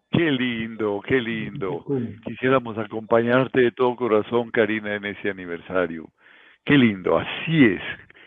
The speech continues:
Speaker 1: conmemorar, conmemorar. Y seguramente que en esa conmemoración habrás, ala-, habrá lágrimas, pero también habrá momentos para una sonrisa y para un abrazo con los seres que te aman.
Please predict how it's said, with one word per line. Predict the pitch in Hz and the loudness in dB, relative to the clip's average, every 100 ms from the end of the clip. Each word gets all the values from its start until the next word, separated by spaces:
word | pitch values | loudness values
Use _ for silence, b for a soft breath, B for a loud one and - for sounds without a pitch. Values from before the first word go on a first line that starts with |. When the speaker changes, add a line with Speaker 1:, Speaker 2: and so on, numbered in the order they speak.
| b - | b -2
Speaker 1:
conmemorar, | 127 131 127 110 107 107 110 87 - | -2 2 0 0 2 2 0 -2 -8
conmemorar. | - 117 120 117 101 98 101 95 B 135 | -8 -8 -6 -6 -4 -4 -4 -6 B -2
Y | |
seguramente | 127 127 139 131 131 123 131 | 0 6 10 10 8 0 0
que | 113 | 2
en | |
esa | 113 127 | 2 0
conmemoración | - 110 110 104 101 98 127 127 B B B | 0 -2 -2 2 2 0 -4 -6 B B B
habrás, | 113 117 120 120 - | 2 4 4 2 0
ala-, | 110 107 117 113 | 0 2 2 2
habrá | 110 117 160 | 0 4 8
lágrimas, | 170 180 165 156 165 - B B _ | 8 6 4 0 -2 -4 B B _
pero | 127 127 | 4 6
también | 123 117 127 131 | 6 6 4 2
habrá | 127 120 123 | 4 4 4
momentos | 123 120 117 107 107 | 2 2 0 0 -2
para | - 107 | 2 2
una | 101 110 | 2 -2
sonrisa | 113 107 95 110 104 107 | -4 -6 -2 -4 0 -2
y | |
para | 107 101 98 | 2 2 2
un | 107 | 4
abrazo | 110 107 110 107 107 B B B _ | 2 6 6 6 0 B B B _
con | 113 107 | -6 -4
los | 95 | -2
seres | 101 101 101 | 0 0 0
que | - | -4
te | 98 95 | -2 -2
aman. | 92 85 87 | -2 -4 -12